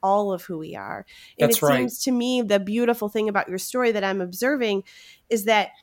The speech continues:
Speaker 1: you're becoming more a full expression of yourself, of Rick, of who you are. And that's gorgeous to be able to, you know, see and tangibly work on this full picture of who you are and who you wanna be and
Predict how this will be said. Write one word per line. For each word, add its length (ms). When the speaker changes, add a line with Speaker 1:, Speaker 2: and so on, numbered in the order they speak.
Speaker 1:
you're 160
becoming 460
more 260
a 60
full 240
expression 480
of 80
yourself, 540
of 180
Rick, 380
of 100
who 160
you 240
are. 460
And 120
that's 220
gorgeous 680
to 120
be 260
able 260
to, 480
you 120
know, 120
see 800
and 320
tangibly 640
work 360
on 220
this 220
full 260
picture 420
of 140
who 140
you 240
are 320
and 100
who 160
you 180
wanna 300
be 380
and 160